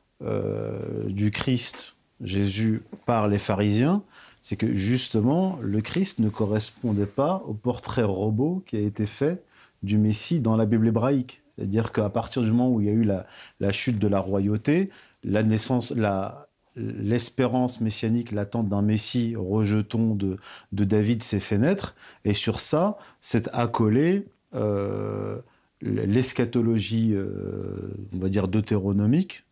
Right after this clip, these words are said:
euh, l'impérialisme, la domination par le jur, et cetera. Ce qui fait que quand le Christ est, est, est arrivé, au lieu de le reconnaître en tant que Messie, ils l'ont rejeté parce qu'il ne leur apportait absolument pas ce que eux, ils attendaient.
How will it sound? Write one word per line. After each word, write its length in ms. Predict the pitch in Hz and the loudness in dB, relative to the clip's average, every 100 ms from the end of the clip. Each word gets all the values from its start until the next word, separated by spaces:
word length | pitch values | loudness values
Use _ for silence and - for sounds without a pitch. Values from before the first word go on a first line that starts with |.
| - | -10
euh, 260 | 101 98 107 - _ _ - | -8 -8 -10 -16 _ _ -6
l'impérialisme, 920 | 95 101 85 92 98 117 123 117 - 98 | -4 -2 -4 -2 2 4 2 2 -4 -6
la 40 | |
domination 420 | 98 98 98 107 | -2 -2 0 -2
par 120 | 95 | -2
le 60 | 92 | 0
jur, 160 | 117 104 | 0 0
et 40 | - | -2
cetera. 480 | 101 104 101 180 - - | 0 2 2 0 -4 -14
Ce 120 | - | -6
qui 80 | 110 | 0
fait 140 | 127 120 | 2 2
que 80 | 107 | 2
quand 260 | 139 135 | 0 0
le 100 | 120 | 0
Christ 400 | 117 139 131 - | 0 -2 -2 -2
est, 60 | 107 - | -4 -2
est, 220 | 117 - | -6 -4
est 140 | 113 | -2
arrivé, 520 | 104 101 107 131 202 - - - - - | 0 2 4 4 2 -2 -12 -20 -8 0
au 120 | 131 | 2
lieu 600 | 131 131 143 143 139 135 - - | 4 4 4 4 2 0 -8 -14
de 320 | 107 98 98 | -10 -4 2
le 140 | 107 110 | 4 4
reconnaître 600 | 117 123 127 127 127 110 | 2 2 4 4 2 -2
en 100 | 101 | -2
tant 160 | 110 | -2
que 160 | 107 104 | -2 0
Messie, 460 | 101 107 - 214 220 - - | 0 0 2 2 0 -8 -2
ils 120 | 113 110 | 2 4
l'ont 180 | 110 | 4
rejeté 380 | 98 107 - - | 2 0 2 0
parce 200 | - 98 | -2 -4
qu'il 200 | - 110 | 0 2
ne 80 | 107 | 2
leur 180 | 101 98 | 2 0
apportait 380 | 107 110 - 113 | -2 -6 -4 -4
absolument 540 | 101 - 120 98 101 | -2 -4 -4 -4 -6
pas 180 | 104 202 | -2 -2
ce 120 | 196 | -2
que 120 | - | -6
eux, 240 | 104 147 165 | -2 0 2
ils 180 | 123 110 | 2 0
attendaient. 460 | 113 175 156 120 | 0 0 0 -2